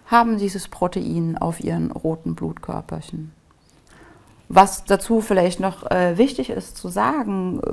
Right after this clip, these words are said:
um dem Ganzen irgendwie mal den, den Einstieg, äh, zu erleichtern,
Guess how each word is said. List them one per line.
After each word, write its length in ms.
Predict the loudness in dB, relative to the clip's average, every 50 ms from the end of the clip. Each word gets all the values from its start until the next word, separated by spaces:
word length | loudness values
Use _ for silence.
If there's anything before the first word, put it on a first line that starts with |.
| -4
um 560 | -4 -2 0 0 2 2 2 2 2 2 2 2
dem 220 | 2 2 4 4
Ganzen 340 | 4 2 2 2 0 -2 -2
irgendwie 320 | 0 -2 -2 -2 -2 -2
mal 420 | 0 0 0 2 2 2 0 0 -2
den, 300 | -2 -4 -2 -2 -2 -2
den 300 | -2 -2 -2 -2 -2 -2
Einstieg, 680 | 0 2 2 2 2 2 -2 -2 -2 -2 -4 -8 -6 -4
äh, 280 | -2 -2 -2 -4 -6 -8
zu 180 | -8 -6 -2
erleichtern, 1000 | 0 0 0 2 0 0 0 0 -2 -2 -4 -4 0 0 2 2 0 -2 -4